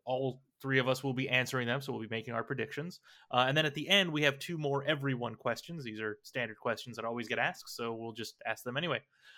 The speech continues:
Uh, in a couple of weeks, or, well, I guess month and two months, uh, right after Hawkeye <laughs> is done, um, at the end of December twenty twenty-one,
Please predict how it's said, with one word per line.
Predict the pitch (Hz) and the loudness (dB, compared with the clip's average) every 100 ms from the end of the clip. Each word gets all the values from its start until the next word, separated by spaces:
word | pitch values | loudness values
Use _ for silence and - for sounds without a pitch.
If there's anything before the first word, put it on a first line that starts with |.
| - - | -20 -2
Uh, | 123 127 | 2 4
in | |
a | 139 | 4
couple | 180 175 160 | 4 4 4
of | |
weeks, | 156 220 - - | 2 0 -2 -8
or, | 120 120 113 135 | -2 -2 0 0
well, | 120 | 0
I | |
guess | 117 139 - _ - _ _ _ | 0 -2 -6 _ -20 _ _ _
month | 127 131 | -10 -6
and | 131 143 143 | -4 -4 -6
two | 160 185 - | -8 -8 -8
months, | 190 202 - - - 160 | -6 -6 -6 -16 -2 4
uh, | 151 - | 6 4
right | 143 170 220 | 6 8 10
after | 175 180 - 131 | 10 8 6 2
Hawkeye | 110 135 123 131 117 110 135 131 | 4 4 6 8 8 6 2 -6
<laughs> | - | -4
is | 165 135 | -2 -2
done, | - 147 127 135 139 _ 135 - - | 0 0 0 -2 -8 _ -12 -12 -2
um, | 120 110 104 107 _ | 0 0 -2 -6 _
at | 131 | -8
the | 135 127 | -2 0
end | 123 | 0
of | 117 110 | 0 -4
December | 113 - 127 113 107 | -8 -2 0 0 -2
twenty | 120 110 | -4 -10
twenty-one, | 104 117 165 175 | -10 -6 -4 -4